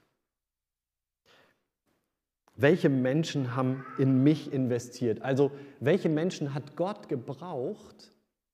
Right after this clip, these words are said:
um die Saat seines Evangeliums in meinem Leben auszustreuen? Und vielleicht inspiriert dich das ja und gibt dir Ideen dafür, wer das bei dir in deinem Leben war.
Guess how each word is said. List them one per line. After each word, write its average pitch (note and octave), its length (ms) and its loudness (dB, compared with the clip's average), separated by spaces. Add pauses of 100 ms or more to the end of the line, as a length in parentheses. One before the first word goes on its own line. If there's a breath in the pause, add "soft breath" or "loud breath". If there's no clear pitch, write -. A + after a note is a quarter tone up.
(680)
um C3+ 380 -2 (180)
die B2 140 2
Saat E3+ 560 -4
seines F3 340 -2
Evangeliums B2 1120 -4 (500)
in C3 220 -2
meinem D3+ 460 0
Leben C#3 380 0
auszustreuen? E2+ 1000 -12 (1300)
Und C#3 120 -4
vielleicht F3 300 -4
inspiriert F3 640 -4
dich A2+ 180 -8
das A2 240 -10
ja A2+ 560 -12
und B2+ 240 -8
gibt D#3+ 240 -8
dir C3+ 340 -2
Ideen D3 520 0
dafür, B2+ 420 -4
wer D#3+ 140 -2
das E3 160 -8
bei D#3 160 -6
dir D#3 360 -4
in A#2+ 140 -6
deinem D3 420 -4
Leben F#2 460 -2
war. E2+ 340 -14